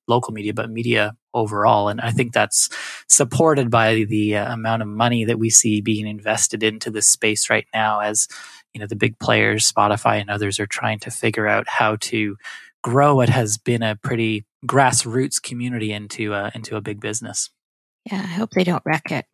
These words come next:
Speaker 2: while they do that. <laughs>
Speaker 1: Right, right.
Speaker 2: Um, I, I just love the freedom that a podcast provides to, to, to give the story as much time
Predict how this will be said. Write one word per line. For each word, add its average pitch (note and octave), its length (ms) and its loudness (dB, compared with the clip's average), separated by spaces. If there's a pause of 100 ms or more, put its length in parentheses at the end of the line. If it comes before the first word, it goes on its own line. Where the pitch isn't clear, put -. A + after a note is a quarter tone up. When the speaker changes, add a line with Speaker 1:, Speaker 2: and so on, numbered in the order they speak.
(140)
Speaker 2:
while D#3+ 180 -8
they D3 140 -6
do - 180 -10
that. C#3 220 -8 (340)
<laughs> - 320 2
Speaker 1:
Right, C4+ 300 6 (260)
right. - 360 0 (1700)
Speaker 2:
Um, G3+ 420 4 (540)
I, A#3 200 2
I G#3 220 4
just A3+ 340 0 (140)
love G#3+ 440 4 (360)
the F#3 640 2
freedom G#3+ 1080 0
that F#3 140 4
a F#3 80 4
podcast F#3 800 0
provides - 680 -2
to, E3+ 280 0
to, - 240 -2 (280)
to F3 260 2
give F3+ 260 2
the F#3+ 140 4
story E3+ 360 2
as E3 160 0
much D#3+ 240 0
time E3 280 -2